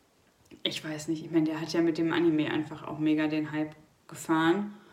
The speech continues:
Und da ging das auch ziemlich flott. Ich weiß noch, auf TikTok, da hatte mir eine Freundin dann irgendwann mal einen TikTok geschickt von wegen, äh, ja, hier <laughs> ist übrigens jetzt die deutsche Synchro von Gojo oder so.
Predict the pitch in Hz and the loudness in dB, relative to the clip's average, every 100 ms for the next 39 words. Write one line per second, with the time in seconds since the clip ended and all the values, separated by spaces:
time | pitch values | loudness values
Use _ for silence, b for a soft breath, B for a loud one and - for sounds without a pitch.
0 | B B _ - 170 165 160 160 156 156 | B B _ -2 2 4 6 6 6 4
1 | 156 - - _ _ _ _ _ _ _ | -2 -8 -18 _ _ _ _ _ _ _
2 | _ _ - 147 151 147 151 139 - 160 | _ _ -12 -10 -8 -10 -12 -14 -12 -12
3 | 156 - - 170 160 160 - 190 175 - | -12 -14 -12 -8 -4 -4 0 -2 -2 0
4 | 170 170 185 175 165 - - 170 - 185 | 0 0 -4 -4 -6 -6 -6 -6 -4 -6
5 | 180 170 160 165 165 165 - 170 175 175 | -4 -6 -2 2 4 2 0 0 0 0
6 | 170 170 - 170 349 165 - 165 165 165 | -2 -2 0 0 0 2 4 4 4 0
7 | B B B B 180 175 185 165 185 175 | B B B B -4 -2 -2 -2 -2 -2
8 | 180 - 175 - 175 170 175 170 175 170 | -4 -2 -4 0 2 4 4 4 4 4
9 | 165 165 165 160 165 - 170 - - - | 2 2 2 0 -2 0 -2 -2 -12 -8
10 | 185 175 175 165 - 165 160 160 175 165 | -4 -4 -4 -6 -4 -2 -2 -2 -2 -2
11 | 160 165 165 - 156 156 156 165 165 160 | -2 -4 -4 -6 -6 -2 0 2 0 0
12 | 220 220 226 220 220 240 | -2 -2 -4 -4 -4 -4